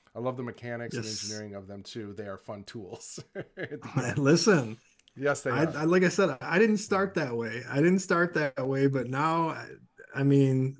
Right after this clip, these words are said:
Speaker 2: my wife already knows. Don't take me, don't take me into a store that has a gun section and leave me alone.
Speaker 1: <laughs>
Speaker 2: Because there's a good likelihood I'll be trying to get 'em all in my car. <laughs>
Speaker 1: Yeah.
Speaker 2: 'Cause I
Speaker 1: I
Speaker 2: just
Speaker 1: do,
Speaker 2: want,
Speaker 1: you know,
Speaker 2: I wanna try 'em all. I wanna try 'em all.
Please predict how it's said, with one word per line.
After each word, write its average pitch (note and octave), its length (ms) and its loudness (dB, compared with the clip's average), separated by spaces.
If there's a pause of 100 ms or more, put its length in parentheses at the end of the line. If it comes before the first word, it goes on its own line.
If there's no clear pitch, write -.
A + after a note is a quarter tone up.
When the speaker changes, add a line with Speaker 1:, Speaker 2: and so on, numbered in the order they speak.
Speaker 2:
my C3+ 140 -2
wife C#3+ 300 2
already C3 280 2
knows. A#2 320 -6
Don't C3+ 200 -2
take C#3 260 0
me, C3 200 2
don't C3+ 240 -2
take C#3 260 0
me B2+ 100 -2
into A#2+ 380 -4
a A2+ 60 -2
store A2+ 340 -2
that A2 160 -2
has A2+ 260 -4
a A2+ 40 -4
gun A2+ 240 -2
section A2 480 -4
and A2 140 -2
leave A2+ 180 0
me A2+ 100 -4
alone. G#2+ 380 -8 (1120)
Speaker 1:
<laughs> - 60 -14 (380)
Speaker 2:
Because C#3+ 260 6
there's C#3+ 180 4
a C#3+ 60 4
good C#3 160 4
likelihood B2+ 480 2
I'll B2 120 0
be A#2+ 80 0
trying A#2+ 300 -2
to A#2 60 -4
get A#2+ 100 0
'em A2+ 80 -2
all A#2 220 -2
in A2+ 80 -4
my A2 120 -6
car. A2+ 340 -6 (140)
<laughs> - 140 -10 (800)
Speaker 1:
Yeah. G#3+ 180 -6
Speaker 2:
'Cause F3+ 220 0
I F3+ 80 2
Speaker 1:
I F#3 100 6
Speaker 2:
just F#3+ 120 4
Speaker 1:
do, F3+ 40 2
Speaker 2:
want, F3 180 4
Speaker 1:
you G#3+ 60 -4
know, A#3+ 280 -6 (280)
Speaker 2:
I E3 60 0
wanna F3 260 6
try D#3+ 360 6
'em D#3 100 4
all. C#3 240 4
I B2 80 0
wanna C#3 300 0
try C3 280 -4
'em B2 140 -6
all. A#2 320 -10